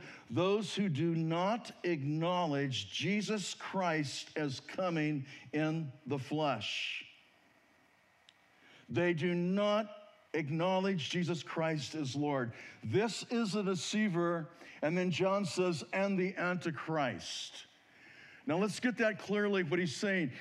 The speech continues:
He's saying that deceiver denies Jesus,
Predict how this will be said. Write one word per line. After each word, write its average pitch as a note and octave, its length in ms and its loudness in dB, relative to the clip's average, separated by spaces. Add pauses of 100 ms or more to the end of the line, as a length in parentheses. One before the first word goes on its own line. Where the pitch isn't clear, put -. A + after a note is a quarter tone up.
(100)
He's F#3 160 0
saying F#3 300 2
that G#3 240 4
deceiver F3 760 0 (480)
denies G#3 600 2
Jesus, D#3 840 0